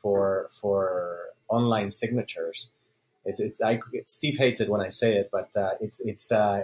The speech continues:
I, I wanna, I wanna make it sort of, um,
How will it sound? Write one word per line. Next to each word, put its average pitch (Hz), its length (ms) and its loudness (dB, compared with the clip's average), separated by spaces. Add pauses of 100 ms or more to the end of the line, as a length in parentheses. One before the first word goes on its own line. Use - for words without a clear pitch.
(160)
I, 110 260 0
I 113 40 4
wanna, 123 360 4
I 117 60 2
wanna 127 180 6
make 123 240 4
it 113 160 4 (220)
sort 110 220 0
of, 98 120 -4 (720)
um, 98 340 0